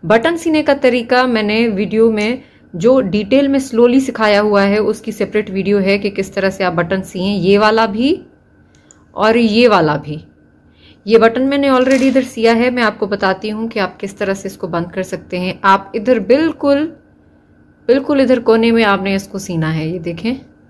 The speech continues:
बिल्कुल कोने में इसको सीना है। ये वाला बटन भी मैंने सी-, सीना सिखाया है और अगर आपको और किसी तरीके से सीना है तो आप सी सकते हैं। अच्छा, अब इसको आप, अ, किस तरह से, अ, बंद कर सकते हैं? एक तो आप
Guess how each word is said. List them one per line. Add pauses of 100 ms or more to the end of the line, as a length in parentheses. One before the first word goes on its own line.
(1400)
बिल्कुल
कोने
में
इसको
सीना
है।
ये
वाला
बटन
भी
मैंने
सी-,
सीना
सिखाया
है
और
अगर (400)
आपको
और
किसी
तरीके
से
सीना
है
तो
आप
सी
सकते
हैं। (340)
अच्छा,
अब
इसको
आप,
अ, (500)
किस
तरह
से,
अ,
बंद
कर
सकते
हैं? (120)
एक
तो
आप